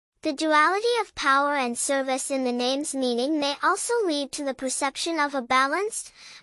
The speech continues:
multifaceted character. The name Jarvis,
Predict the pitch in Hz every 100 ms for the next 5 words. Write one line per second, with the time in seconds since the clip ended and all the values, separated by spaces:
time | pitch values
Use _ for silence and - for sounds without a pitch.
0 | - 262 311 415 - 285 269 285 311 320
1 | - 311 233 - 196 156 - _ _ _
2 | _ _ _ _ _ - 320 330 403 466
3 | 453 294 269 262 262 -